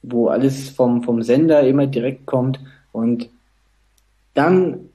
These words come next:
alle, äh, eben halt Grundvoraussetzungen für Google zu erfüllen.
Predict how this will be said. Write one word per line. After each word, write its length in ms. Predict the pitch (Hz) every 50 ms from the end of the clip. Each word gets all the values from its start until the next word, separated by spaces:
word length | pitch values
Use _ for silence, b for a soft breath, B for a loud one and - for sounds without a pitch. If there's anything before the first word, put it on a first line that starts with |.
| _ -
alle, 1080 | 127 143 156 156 151 147 143 139 139 135 135 131 - 135 131 127 127 127 131 131 - _ _ _ _ _ _
äh, 60 | -
eben 140 | 139 139 135
halt 180 | 131 131 135 -
Grundvoraussetzungen 1300 | - 175 196 220 208 - 151 131 139 147 151 139 151 147 139 135 - 151 143 135 131 131 127 127 127 B B B B B B B B B B _ _ _ _ _ _ _
für 200 | - - 127 123
Google 420 | - - 220 220 202 170 139 123
zu 180 | - - 147 -
erfüllen. 560 | 113 - - - 135 120 117 113 117 -